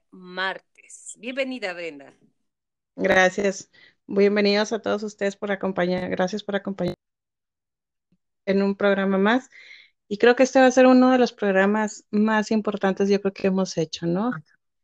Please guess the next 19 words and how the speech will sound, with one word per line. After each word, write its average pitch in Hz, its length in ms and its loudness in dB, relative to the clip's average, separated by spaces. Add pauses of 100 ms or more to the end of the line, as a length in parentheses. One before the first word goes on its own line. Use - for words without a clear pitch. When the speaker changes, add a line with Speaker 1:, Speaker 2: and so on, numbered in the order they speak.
(460)
Speaker 2:
Tenemos 196 460 4
Speaker 1:
Defini- - 20 0
Speaker 2:
una 208 220 0
persona 190 480 -2 (1120)
increíble 202 520 6
Speaker 1:
Una - 20 2
per- 202 220 4 (160)
Speaker 2:
de - 420 -10
la, 180 180 -4 (1120)
Speaker 1:
¿Y? 220 260 -6
Speaker 2:
de 214 80 4
la 208 120 4
cual 208 160 4
tenemos, 247 300 4
yo 247 120 0
creo 254 120 -2
que 277 120 4
mucho 262 360 2
que, 240 260 0